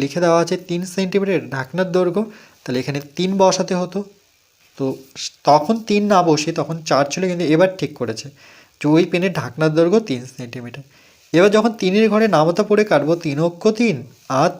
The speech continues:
তিন চারা বারো, তাহলে কত থাকছে? ফোর বাই ওয়ান। একে অনুপাতে লেখার সময় লিখি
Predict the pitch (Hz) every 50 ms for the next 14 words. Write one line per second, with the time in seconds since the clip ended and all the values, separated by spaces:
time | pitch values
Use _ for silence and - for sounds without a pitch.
0 | - 143 143 151 156 - 170 160 165 202 254 302 - - - _ _ _ - 160
1 | 127 113 131 123 120 120 123 - 143 135 135 151 151 147 151 - 175 170 175 -
2 | 233 220 226 - - 135 131 139 139 139 170 208 262 285 - - - _ _ _
3 | _ _ _ _ - 127 117 127 117 110 117 117 - _ _ _ _ _ _ _
4 | _ _ _ _ _ _ _ _ _ _ _ _ _ _ _ _ _ _ _ _
5 | _ _ _ _ _ _ _ _ _ - - - - _ _ _ _ _ _ _
6 | _ _ _ _ _ _ _ - 196 233 233 - 254 269 247 185 160 170 190 226
7 | 226 233 220 220 - 240 226 196 151 156 156 - 185 220 254 262 - - - -
8 | - - 151 147 147 165 180 226 269 - - - _ _ _ _ _ _ _ _
9 | _ _ - 151 127 123 117 117 - -